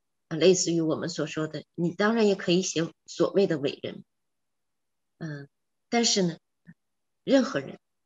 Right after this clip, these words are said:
只要他是人，他是被造物，他一定是有缺点，他是有软肋，他一定是有限的存在物。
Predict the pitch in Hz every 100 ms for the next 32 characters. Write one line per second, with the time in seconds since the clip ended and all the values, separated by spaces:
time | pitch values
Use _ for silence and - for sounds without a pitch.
0 | - 185 180 214 196 190 160 - - -
1 | 180 - - 214 214 185 - _ _ _
2 | _ _ _ - 285 247 - 240 - 147
3 | - 180 175 - _ _ _ _ _ _
4 | _ 247 240 233 254 233 147 - 190 -
5 | _ _ _ - 269 226 220 240 - 208
6 | 190 _ _ _ 165 - - - 269 202
7 | 131 _ _ - - 127 - 135